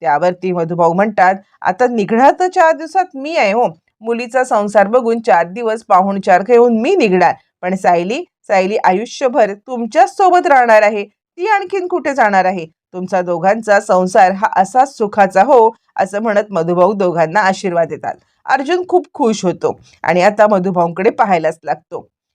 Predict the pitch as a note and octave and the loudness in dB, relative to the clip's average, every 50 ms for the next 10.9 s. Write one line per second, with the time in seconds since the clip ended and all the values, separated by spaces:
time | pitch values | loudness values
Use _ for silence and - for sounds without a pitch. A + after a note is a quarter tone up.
0 | _ _ - D4 - G#4+ A4 - - G4+ F#4+ F#4+ F#4 F4 E4 D#4 D#4+ F#4 F#4+ F4+ | _ _ -10 -6 -2 -2 -2 0 0 2 2 2 4 2 0 0 0 -4 -4 0
1 | - D#4 D#4 B3+ G3 F3+ F#3+ A3+ A3+ F#3+ E3+ G3 A3+ G#3+ - _ G#3 G#3 F#3+ F#3 | 2 4 4 4 4 2 2 0 2 2 2 0 0 -4 -10 _ -4 -2 -2 0
2 | F#3+ G#3 A3 A3+ G3+ F#3 F3+ F#3 F#3+ F#3 F#3 F3+ F#3+ F#3+ B3+ C#4+ C#4+ - A3+ G#3+ | -2 -4 -6 -2 0 0 2 2 0 -2 -4 -2 0 0 -2 -2 0 2 4 4
3 | A3 A3 - _ _ _ _ - C#4 D#4 D#4 D#4 - D4+ D4+ D#4+ D#4 - - - | 4 2 0 _ _ _ _ -10 -8 -8 -10 -10 -10 -10 -10 -10 -10 -10 -4 -2
4 | F4 E4+ E4+ _ - - E4 E4 E4+ - - G3 G#3 G#3 - G#3+ G#3 G3+ G3 G3+ | -2 -2 -2 _ -6 -4 -2 -2 -2 0 0 -2 -2 -2 -2 0 0 0 0 0
5 | _ - F3 E3+ E3+ - - D#3 - - - _ _ _ _ _ - G3 G3 G3 | _ 2 2 2 0 -2 -6 -6 -6 -6 -8 _ _ _ _ _ -4 -4 -2 -2
6 | G3 G#3 A#3 A#3 - G#3+ G3 F#3+ - G#3+ F#3+ A#3+ - _ _ _ _ _ _ - | -2 -2 -2 -2 -4 -6 -6 -2 0 0 0 0 -2 _ _ _ _ _ _ -10
7 | C4+ C#4+ C4 C4 C4 C4+ C#4 D#4 D4+ C#4 C#4 D4 B3+ C4+ A#3 G3 F#3 A3 A#3 A#3+ | -8 -6 -2 0 0 0 0 0 2 2 2 0 0 0 0 0 2 2 2 2
8 | A#3+ A#3+ - G#3+ G#3+ - A#3 A#3 - - G#3 G3+ - _ G#3+ G3+ D#3+ C#3 E3 E3 | 2 2 2 0 -2 -2 -2 -4 -2 0 -2 -2 -4 _ -6 -4 -4 -4 -6 -6
9 | _ - G#3 A3 G#3+ G#3 A3 G3 F#3+ F3 E3+ F3+ G3+ A3 G#3 G3 G#3+ G#3 - G#3 | _ -4 -4 -4 -4 -4 -4 -2 2 2 2 4 4 2 0 0 -2 -2 -2 -4
10 | F3+ F3+ G#3 F#3+ F#3+ F3+ F3+ F#3 G#3 A#3 - A#3+ A3 G#3+ G#3+ G3 F#3 F3+ | -2 -2 0 2 2 2 2 2 0 0 -2 -2 -2 0 0 2 2 2